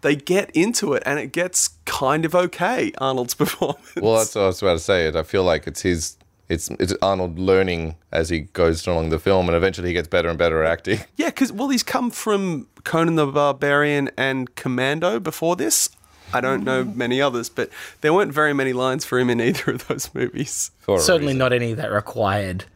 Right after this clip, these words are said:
Speaker 3: performance of
Speaker 1: Yeah.
Speaker 3: any certain depth.
Speaker 1: Yeah, no, definitely.
Speaker 2: Amazing. All right, well, let's, let's go through it. Like,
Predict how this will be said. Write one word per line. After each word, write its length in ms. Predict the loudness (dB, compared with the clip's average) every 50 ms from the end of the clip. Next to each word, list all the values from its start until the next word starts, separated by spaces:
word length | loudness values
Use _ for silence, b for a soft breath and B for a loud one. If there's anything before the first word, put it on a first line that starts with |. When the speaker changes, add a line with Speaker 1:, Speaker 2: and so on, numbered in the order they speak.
| _ _ -20 _ _ _ -20 -14
Speaker 3:
performance 800 | -8 -8 -4 2 2 2 2 2 -2 -4 -4 -4 -2 -2 -2 -4
of 140 | -4 0 2
Speaker 1:
Yeah. 80 | 2 2
Speaker 3:
any 140 | 2 0 -2
certain 380 | -2 0 0 0 0 -2 -2
depth. 420 | 0 0 0 -2 -2 -10 -14 -6 -2
Speaker 1:
Yeah, 160 | -2 -2 -2 -2
no, 200 | -2 -2 -2 -2
definitely. 580 | 0 -2 -2 -2 -2 -6 -6 -6 -6 -8 -10 -12 _ _ _ _ b b b b b b b b b b _ _ -8
Speaker 2:
Amazing. 520 | -4 -2 0 0 0 0 -2 -4 -8 -8 -12 _ _ _ _ -14 -6 -2
All 120 | -2 0
right, 260 | 2 2 0 0 -2 -4 -2
well, 140 | 0 2 4
let's, 360 | 2 2 0 -2 -10 -6 0
let's 240 | 0 0 0 -2 -4
go 160 | -2 0 0
through 280 | 0 0 0 2 2 2
it. 140 | 2 0 0
Like, 220 | -2 -2 -2